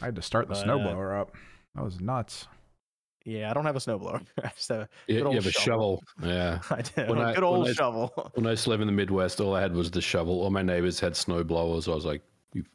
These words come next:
Speaker 3: fucking assholes."
Speaker 2: Every year I go, "Should I get a snowblower?" And then
Speaker 3: Yes.
Speaker 2: I'm like, "It's not gonna snow, watch." And now it does. Like, last year it didn't snow,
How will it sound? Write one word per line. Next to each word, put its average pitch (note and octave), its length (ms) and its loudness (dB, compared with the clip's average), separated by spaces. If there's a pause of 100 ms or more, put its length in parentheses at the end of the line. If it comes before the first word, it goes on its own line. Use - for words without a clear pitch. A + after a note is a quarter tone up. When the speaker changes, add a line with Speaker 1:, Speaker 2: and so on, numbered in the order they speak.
(100)
Speaker 3:
fucking C#2+ 260 -8
assholes." D2 640 -6
Speaker 2:
Every G#3+ 340 0
year F3+ 400 4
I D3+ 120 2
go, C#3 420 2
"Should E3+ 280 0
I E3+ 80 2
get D#3+ 120 2
a C#3+ 40 2
snowblower?" A2+ 760 0
And C#3 220 0
then C3 240 0
Speaker 3:
Yes. B2+ 360 2
Speaker 2:
I'm C#3 80 2
like, B2 200 -2
"It's C#3+ 260 0
not D#3 160 2
gonna C#3 160 0
snow, A2+ 320 0
watch." A2 340 0
And F3 80 2
now D#3 200 2
it A#2+ 60 0
does. G#2 340 -2
Like, D3+ 140 2
last A#3+ 200 2
year E3+ 80 2
it B2 40 0
didn't A#2+ 180 -2
snow, G#2 340 -6